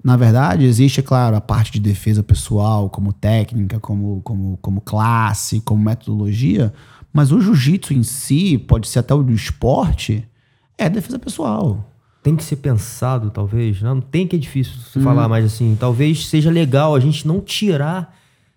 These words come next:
Speaker 2: é, essa visão,
Speaker 1: Uhum.
Speaker 2: né? Porque, de novo, tá, tá focado, inclusive, na, na, na visão do Hélio de,
Speaker 1: Uhum.
Speaker 2: de, de ser muito eficiente.
Speaker 1: Exatamente.
Speaker 2: Pra qualquer situação.
Speaker 1: Pra qualquer situação.
Speaker 2: A gente não sabe o que, que vai acontecer.
Speaker 1: Uhum.
Speaker 2: Pode vir um cara com a faca, com a arma, com porra, com,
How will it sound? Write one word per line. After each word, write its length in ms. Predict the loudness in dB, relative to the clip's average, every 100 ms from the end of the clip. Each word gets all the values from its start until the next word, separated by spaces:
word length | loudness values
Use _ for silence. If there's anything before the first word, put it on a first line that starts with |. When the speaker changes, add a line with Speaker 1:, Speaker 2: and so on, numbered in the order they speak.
| _ _ -10
Speaker 2:
é, 600 | -4 -2 -2 -4 -4 -8 -14 -12
essa 220 | -8 -6
visão, 580 | -4 -2 -2 0 0 -2 -6 -6
Speaker 1:
Uhum. 60 | -4 -2 -2
Speaker 2:
né? 120 | -4
Porque, 300 | -6 -8 -4
de 100 | -2
novo, 220 | -2 -4
tá, 120 | -8 -12 -14 -20
tá 100 | -14
focado, 360 | -14 -12 -10 -8
inclusive, 300 | -4 -4 -4
na, 180 | -4 -6
na, 320 | -6 -6 -6
na 120 | -6
visão 200 | -6 -4
do 100 | -4
Hélio 420 | -4 -4 -6 -8
de, 140 | -6 -2
Speaker 1:
Uhum. 200 | 0 0
Speaker 2:
de, 140 | -2 -6 -12
de 120 | -10
ser 160 | -8 -6
muito 180 | -8 -8
eficiente. 600 | -14 -8 -6 -6 -6 -6
Speaker 1:
Exatamente. 680 | -4 -4 -4 -2 -4 -6 -14 -18 -6
Speaker 2:
Pra 120 | -4
qualquer 300 | -4 -6 -6
situação. 480 | -8 -10 -10 -8 -10 -6
Speaker 1:
Pra 100 | -8
qualquer 260 | -6 -6
situação. 460 | -4 0 0 2 0
Speaker 2:
A 20 |
gente 180 | 0 -4
não 80 | -10
sabe 400 | -12 -12 -8 -4
o 40 |
que, 80 | -2
que 60 | -2
vai 80 | -2
acontecer. 360 | -2 -2 -2
Speaker 1:
Uhum. 40 | -4
Speaker 2:
Pode 180 | -4
vir 60 | -4
um 40 |
cara 140 | -4 -4
com 80 | -6
a 40 |
faca, 260 | -8 -10 -6
com 100 | -4
a 80 |
arma, 160 | -2 -2
com 140 | -4 -6
porra, 280 | -6 -6
com, 120 | -4